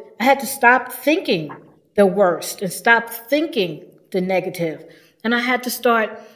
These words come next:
learning how to speak what I wanted to happen, what I wanted to see happen. You know, bring into, say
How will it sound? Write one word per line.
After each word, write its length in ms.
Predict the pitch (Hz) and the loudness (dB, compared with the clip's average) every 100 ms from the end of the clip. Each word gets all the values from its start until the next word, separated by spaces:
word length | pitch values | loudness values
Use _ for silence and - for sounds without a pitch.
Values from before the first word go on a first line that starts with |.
| - | -10
learning 440 | 202 262 269 247 220 | 0 2 2 0 -2
how 200 | 233 220 | -4 -6
to 160 | 233 | -6
speak 400 | - - 262 233 226 | -8 -6 -4 -4 -2
what 180 | 214 208 | -2 0
I 60 | |
wanted 420 | 190 202 220 208 - | -2 -2 -4 -4 -6
to 100 | 175 | -8
happen, 500 | 156 151 - 151 170 | -6 -8 -10 -10 -4
what 160 | 190 | -2
I 80 | 175 | -2
wanted 380 | 170 196 196 180 | -2 -4 -6 -10
to 60 | - | -12
see 200 | - 160 | -12 -12
happen. 380 | 165 156 143 - - - - | -12 -14 -16 -18 -20 -12 -4
You 100 | 202 | -2
know, 100 | 175 | -2
bring 340 | 170 226 226 | 2 2 2
into, 640 | 233 220 202 214 - - | -2 -4 -2 -4 -4 -8
say 840 | - - - 277 262 226 - - | -8 -6 4 6 6 4 -2 -12